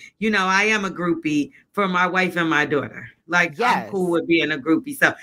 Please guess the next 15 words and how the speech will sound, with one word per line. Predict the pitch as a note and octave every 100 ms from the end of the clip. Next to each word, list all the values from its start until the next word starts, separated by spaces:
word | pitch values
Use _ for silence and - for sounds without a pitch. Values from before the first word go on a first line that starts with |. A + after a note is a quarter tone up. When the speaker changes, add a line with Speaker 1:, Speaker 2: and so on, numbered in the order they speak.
| -
Speaker 1:
I | -
liked | - C#4+ C4+
his | C4 G#3+
little | G#3+ G#3
clap | - G#3+ F3+ -
back. | F3 E3+ E3 _ - -
But, | C4+ B3+ B3+ -
you | D4+
know, | D#4+ D4 C#4 - _ - -
it | C#4+
was | F4+ E4
crazy | - D#4+ G4 D#4+
because | D#4+ C#4 C#4 B3+
some | B3 C#4
people | - E4 D#4 C4 G#3